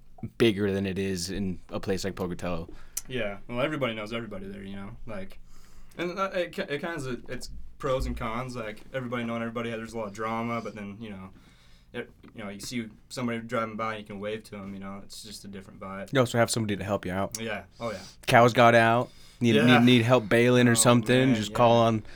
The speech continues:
Speaker 1: the Richardsons down the
Speaker 2: <laughs>
Speaker 1: street and help you out. They
Speaker 2: Yeah.
Speaker 1: always, they always, they're always down to help out.
Speaker 2: Oh, for
Speaker 1: So
Speaker 2: sure.
Speaker 1: what, you graduate, right? You graduate high
Speaker 2: Yeah.
Speaker 1: school and then you're coming, you, what was your thought process after you finished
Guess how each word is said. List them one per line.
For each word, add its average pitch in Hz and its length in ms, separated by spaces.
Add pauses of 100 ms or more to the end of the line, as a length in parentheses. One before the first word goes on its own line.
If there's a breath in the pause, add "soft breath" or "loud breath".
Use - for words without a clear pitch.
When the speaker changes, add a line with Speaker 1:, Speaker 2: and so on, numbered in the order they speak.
(300 loud breath)
Speaker 1:
the 117 100
Richardsons 120 580
down 120 240
the 110 80
Speaker 2:
<laughs> 185 120
Speaker 1:
street 143 280
and 120 280
help 135 360
you 120 80
out. 135 360 (120)
They 127 60
Speaker 2:
Yeah. 123 80
Speaker 1:
always, 120 340
they 127 140
always, 123 320
they're 120 160
always 131 200
down 123 220
to 110 60
help 123 260
out. 123 240 (160 loud breath)
Speaker 2:
Oh, 110 120
for - 120
Speaker 1:
So - 180 (120)
Speaker 2:
sure. 127 60
Speaker 1:
what, 190 340 (100)
you 156 140
graduate, 151 680
right? 110 220
You 110 100
graduate 117 360
high 110 120
Speaker 2:
Yeah. 110 60
Speaker 1:
school 117 260
and 110 80
then 104 80
you're 101 100
coming, 113 420 (300 loud breath)
you, 117 280
what 139 240
was 135 280
your 123 240
thought 117 280
process 104 640
after 110 260
you 104 100
finished 104 340